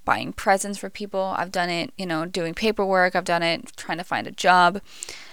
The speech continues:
you know, and it honestly sucks. I'm not gonna sit here and say that it's not easy. It's, it's easy or not hard. It, it does. It sucks. But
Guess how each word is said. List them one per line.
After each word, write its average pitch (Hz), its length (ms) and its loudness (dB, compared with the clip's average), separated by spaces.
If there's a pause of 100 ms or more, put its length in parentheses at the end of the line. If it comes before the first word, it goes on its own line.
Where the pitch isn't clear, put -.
(580)
you 202 140 0
know, 185 380 8
and 180 920 6 (160)
it 180 500 6 (240)
honestly 175 600 2
sucks. - 720 -2 (480)
I'm 226 100 4
not 254 140 4
gonna 196 160 0
sit 190 140 -2
here 170 200 -2
and 156 180 -4
say - 160 -2
that 127 160 -2
it's - 380 -6
not - 380 -6
easy. 160 280 -8
It's, - 200 -10 (160)
it's - 240 -2
easy 113 440 -6
or 60 300 -2
not 165 380 2
hard. 175 520 6 (160)
It, 196 220 -2
it 190 180 -6
does. - 280 -4
It - 120 -6
sucks. - 540 4 (800)
But 202 640 12